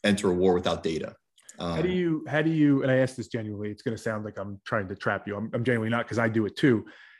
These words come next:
Speaker 2: How do you know though? How do you know that they haven't done the work, that they haven't processed it right?
Speaker 1: You
Speaker 2: Like,
Speaker 1: don't.
Speaker 2: what, so
Speaker 1: Yeah.
Speaker 2: what gets you to the point of, of, for lack of a better word, like, getting charged, right? Not lack of a better word, getting charged up.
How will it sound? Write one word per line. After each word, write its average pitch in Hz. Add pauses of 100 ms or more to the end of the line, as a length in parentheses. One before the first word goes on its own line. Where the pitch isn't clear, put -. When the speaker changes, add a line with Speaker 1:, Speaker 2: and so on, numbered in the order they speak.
(120)
Speaker 2:
How 165
do 196
you 180
know 139
though? 98
How 151
do 170
you 160
know 135 (240)
that 117
they 123
haven't 113
done 113
the 104
work, 101
that 101
they 107
haven't 110 (400)
processed 110
it - (260)
right? 107
Speaker 1:
You - (400)
Speaker 2:
Like, 110
Speaker 1:
don't. 147
Speaker 2:
what, - (960)
so 156
Speaker 1:
Yeah. 147
Speaker 2:
what 156
gets 160
you 151
to 143
the 135
point 139
of, 107 (240)
of, 117 (280)
for 139
lack 120
of 110
a 120
better 117
word, 117
like, 110 (140)
getting 135
charged, 123
right? 135
Not 131
lack 98
of 98
a -
better 107
word, 117
getting 135
charged 117
up. 95